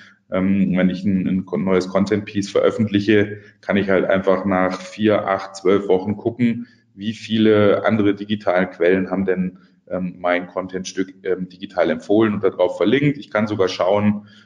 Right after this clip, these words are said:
ähm, ob's Do-Follow- oder No-Follow-Links sind. Ähm, ich kann mir die Anchor-Texte angucken. Also ich kann das schon sehr, sehr genau messen. Ja, also das,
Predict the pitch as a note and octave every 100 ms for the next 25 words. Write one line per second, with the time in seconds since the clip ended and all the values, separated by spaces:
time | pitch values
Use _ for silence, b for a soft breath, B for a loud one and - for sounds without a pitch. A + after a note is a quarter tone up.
0 | B - F#2+ F#2+ - - - - A2+ G#2+
1 | G#2+ G#2 F#2+ F#2 A2+ A2+ F#2+ F#2+ F#2 F#2
2 | F#2 F2+ F#2+ - F2+ F#2 F#2+ F#2 - E2+
3 | F2+ F2 F2+ - - F#2 G2 F#2 - F#2
4 | F#2+ G2 - - E2+ G2+ G2+ - F#2 E2+
5 | F#2 - C#3 C3 A#2 A2 G2 G2 F2+ F#2
6 | F2 F2 F2 E2 - D2 _ b b b
7 | b - F2+ F2 F2 F2+ F2+ F2+ - -